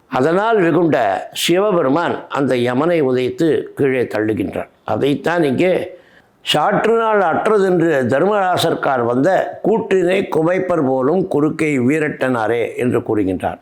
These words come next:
நித்தலும் நியமம் செய்து இறைவனை வழிபட்டு வந்த சிறுவன் மார்க்கண்டேயனுக்கு இறைவன் எவ்வாறு அருள் புரிந்தார் என்பதைத்தான் இந்த பாடல் நமக்கு உணர்த்துகின்றது. மாணிக்குழி என்ற தலத்தின் மீது அருளிய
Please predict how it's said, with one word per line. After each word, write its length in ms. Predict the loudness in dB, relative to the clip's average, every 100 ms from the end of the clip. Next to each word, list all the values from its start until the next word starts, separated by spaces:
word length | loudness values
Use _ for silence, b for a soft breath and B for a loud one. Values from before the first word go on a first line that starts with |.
| -2
நித்தலும் 760 | -2 -2 0 0 2 2 2 2
நியமம் 480 | 2 2 2 2 0
செய்து 600 | 0 0 0 0 0 2
இறைவனை 600 | 2 2 2 0 0 0
வழிபட்டு 540 | 2 2 0 -2 0
வந்த 600 | 0 0 0 0 -2 -6 b b b -2
சிறுவன் 560 | 2 2 2 2 2
மார்க்கண்டேயனுக்கு 1160 | 0 -2 -2 0 2 2 0 -2 0 0 0 0
இறைவன் 420 | 0 2 2 2
எவ்வாறு 640 | 0 0 0 0 0 0 -2
அருள் 340 | 0 2 2
புரிந்தார் 680 | 2 2 2 0 0 -2 -6
என்பதைத்தான் 800 | -6 -2 0 0 0 -2 -2 -4 -8 B B B
இந்த 260 | 0 0
பாடல் 480 | 0 -2 0 -2 -4 -8
நமக்கு 680 | -2 0 0 0 0 0 -4 -6
உணர்த்துகின்றது. 760 | -2 -2 -2 -4 -4 -6 -16 -20 b b b
மாணிக்குழி 600 | 0 2 0 0 2 2
என்ற 220 | 2 2 0
தலத்தின் 440 | 0 0 0 0
மீது 220 | 2 0
அருளிய 580 | 0 0 0 0 -2